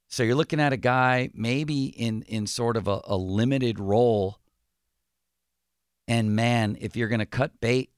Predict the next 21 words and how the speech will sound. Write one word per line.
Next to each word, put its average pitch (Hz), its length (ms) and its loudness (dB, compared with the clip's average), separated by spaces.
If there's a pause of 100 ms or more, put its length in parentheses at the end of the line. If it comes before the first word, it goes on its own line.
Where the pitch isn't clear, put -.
(160)
on 104 160 -4
older 104 280 -2
players, 104 720 -2
you 101 120 -2
wanna 101 260 0
do 101 200 -4
it 95 80 -2
a 92 40 -4
year 95 300 -4
early 92 480 -4 (100)
rather 90 300 -4
than 85 160 -8
a 82 60 -10
year 82 320 -8
late. 82 340 -6 (880)
I 104 200 2
would 113 180 2
lean 110 460 2
toward 95 360 0
moving 95 360 -2
on, 117 460 -2